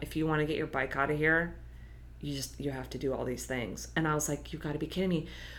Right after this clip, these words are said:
She's like, "If you want, you can file a complaint with the city." I'm like, "I'm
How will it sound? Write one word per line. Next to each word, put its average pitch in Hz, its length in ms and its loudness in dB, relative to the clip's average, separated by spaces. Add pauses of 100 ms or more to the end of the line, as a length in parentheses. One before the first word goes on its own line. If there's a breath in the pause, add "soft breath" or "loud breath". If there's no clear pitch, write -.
(140 loud breath)
She's 196 180 2
like, 196 160 8
"If 185 120 2
you 180 100 8
want, 175 340 12
you 175 80 6
can 170 140 2
file 151 240 6
a 143 60 6
complaint 151 340 2
with 147 140 -2
the 139 80 2
city." 180 380 6
I'm 196 80 10
like, 180 280 10
"I'm 523 180 12